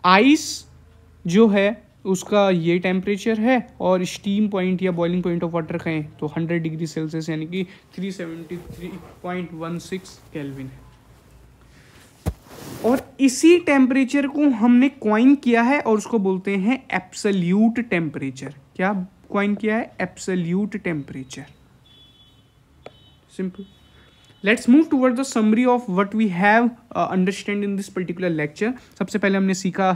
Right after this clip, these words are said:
सिस्टम के बारे में। सिस्टम क्या होता है? एक thermodynamic system, uh, जो हम कुछ यूनिवर्स का एक पोर्शन जिसको हम कुछ इन्वेस्टिगेट करते हैं, उसे बोलते हैं सिस्टम।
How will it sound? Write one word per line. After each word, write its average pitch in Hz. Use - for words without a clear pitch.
सिस्टम 180
के 175
बारे 156
में। 202
सिस्टम 202
क्या 190
होता 180
है? 208
एक 196
thermodynamic 175
system, 190
uh, 170
जो 190
हम 190
कुछ 196
यूनिवर्स 190
का 262
एक 247
पोर्शन 180
जिसको 180
हम 208
कुछ 226
इन्वेस्टिगेट 185
करते 226
हैं, 240
उसे 180
बोलते 160
हैं 151
सिस्टम। 165